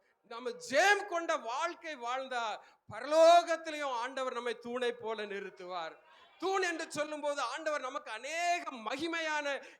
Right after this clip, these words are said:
கிரீடங்களை தந்து ஒரு உன்னதமான இடத்தை பரலோகத்துல கொடுப்பார். நம்முடைய வசத்துல அநேக பொறுப்புகளையும் கொடுப்பார் என்று சொல்லி நான் விசுவாசிக்கிறேன். ஹல்லேலூயா, ஹல்லேலூயா. கடைசியாக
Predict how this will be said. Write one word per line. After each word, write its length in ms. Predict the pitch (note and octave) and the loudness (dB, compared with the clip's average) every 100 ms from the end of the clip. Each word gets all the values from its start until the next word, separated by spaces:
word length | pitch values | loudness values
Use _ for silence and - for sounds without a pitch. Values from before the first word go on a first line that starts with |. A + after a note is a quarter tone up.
| - | -10
கிரீடங்களை 560 | C#4+ F4 E4+ D4+ C#4+ | -4 0 0 0 -4
தந்து 640 | C#4+ B3 B3 A#3+ A#3 - - | -4 -6 -6 -6 -8 -10 -12
ஒரு 200 | G#3+ A3 | -10 -8
உன்னதமான 840 | A#3+ D4 C#4+ C#4 C#4 C#4 C#4 C4+ | -4 0 0 2 4 4 2 0
இடத்தை 420 | B3 A#3 B3+ B3+ A#3+ | 0 0 -2 -2 -6
பரலோகத்துல 640 | A#3 A3+ A3 A3 A3 G#3 | -6 -6 -6 -6 -10 -12
கொடுப்பார். 600 | F#3+ G3 F#3+ F#3 F3 D3+ - _ | -12 -14 -12 -8 -10 -12 -20 _
நம்முடைய 340 | A3 B3 B3 A3+ | -10 -6 -6 -6
வசத்துல 360 | B3 D4+ D#4+ | -10 -14 -10
அநேக 480 | C#4 A#3+ D#4+ E4 D4 - - | -8 -6 -6 -6 -6 -8 -4
பொறுப்புகளையும் 760 | D#4+ G4+ G4 F#4 D#4+ D#4 D4+ | 0 0 -2 -6 -4 -4 -4
கொடுப்பார் 420 | C4+ C4 C4+ C4 B3 | -4 -4 -4 -6 -6
என்று 200 | B3 A#3+ | -8 -8
சொல்லி 240 | A#3 A3+ | -8 -8
நான் 200 | G#3+ G#3+ | -8 -8
விசுவாசிக்கிறேன். 800 | G#3+ G3+ G3 F#3+ F3+ E3 E3 C#3+ _ _ _ G#3 | -8 -6 -6 -6 -12 -14 -16 -16 _ _ _ -10
ஹல்லேலூயா, 800 | A#3 B3+ C4 C4 C4 C4+ C4+ - - - - - - | -4 -2 0 4 6 6 4 -4 -16 -20 -20 -14 -6
ஹல்லேலூயா. 800 | A#3+ C4+ C#4 C#4 C#4 C#4 C#4+ B3+ - - - _ | 2 2 2 2 2 4 2 0 -14 -20 -20 _
கடைசியாக 1080 | A3+ C#4 F4+ F4 - C#4 A#3+ A3 G#3+ F#3+ | -8 -2 0 0 -4 -4 -2 -2 -6 -6